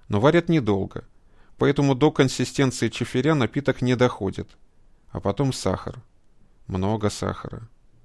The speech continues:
Два афганца, растворившись среди себе подобных,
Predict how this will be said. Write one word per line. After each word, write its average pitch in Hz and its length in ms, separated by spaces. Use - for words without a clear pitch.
Два 113 360
афганца, 123 560
растворившись 104 760
среди 107 300
себе 101 300
подобных, 127 640